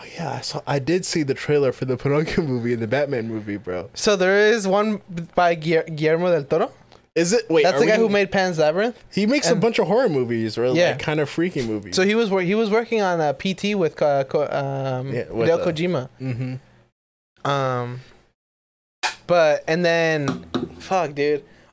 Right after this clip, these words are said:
Speaker 2: On top of that, then you have, uh, the one that's coming out straight to D V D,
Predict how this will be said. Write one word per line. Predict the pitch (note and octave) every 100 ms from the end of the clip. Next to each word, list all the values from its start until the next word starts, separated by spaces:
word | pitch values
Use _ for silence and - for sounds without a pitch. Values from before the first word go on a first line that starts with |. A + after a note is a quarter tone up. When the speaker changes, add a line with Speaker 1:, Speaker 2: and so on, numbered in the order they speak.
| -
Speaker 2:
On | E3 E3
top | E3+ F3
of | G3+
that, | G3 F3+
then | E3+ F3+
you | D#3+
have, | E3 D#3+ D#3 D3 C#3
uh, | C#3 C3+
the | C#3+
one | C#3+
that's | D#3 -
coming | F3+ D#3+ D3+
out | C#3+ C#3+ C3+
straight | - D#3+ D3
to | D#3
D | C#3+
V | C#3+ C3+
D, | C3+ D3+